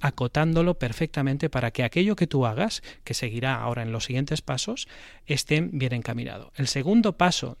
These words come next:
después del critical thinking, es el design thinking, es pensar en clave no ya de problema, sino en clave de solución. Y el design thinking es ideal para hacer eso.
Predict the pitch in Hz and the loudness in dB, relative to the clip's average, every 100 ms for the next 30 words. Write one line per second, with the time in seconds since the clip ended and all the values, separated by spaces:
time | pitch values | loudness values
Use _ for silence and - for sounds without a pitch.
0 | - - - 120 - 151 143 131 - 143 | -18 -20 -10 -10 -2 0 2 0 -2 -4
1 | 151 156 - 147 139 165 - - - - | -2 -4 -2 -4 -2 -6 -6 -20 -20 -20
2 | - - 156 - - - - - - - | -4 4 4 4 -4 -18 -20 -20 -6 2
3 | 160 - - 139 127 147 151 139 - 139 | 2 0 -2 0 2 2 2 2 0 -2
4 | - 123 - 139 - 143 165 156 147 156 | -2 -10 -4 -4 -2 -2 0 0 0 2
5 | 156 165 143 143 175 220 185 170 175 151 | 4 2 2 0 4 4 4 2 2 2
6 | 151 175 - 131 120 117 127 123 131 - | 0 -2 -2 -2 -2 -2 -2 0 -2 -2
7 | 127 120 113 127 107 - - - - - | -2 -4 -4 -6 -6 -10 -20 -20 -20 -10
8 | 117 117 135 156 156 160 170 151 139 147 | -8 -4 0 0 2 -2 0 -2 0 0
9 | 123 165 175 113 110 - 117 - - | 0 -2 -2 -4 -4 -10 -8 -8 -10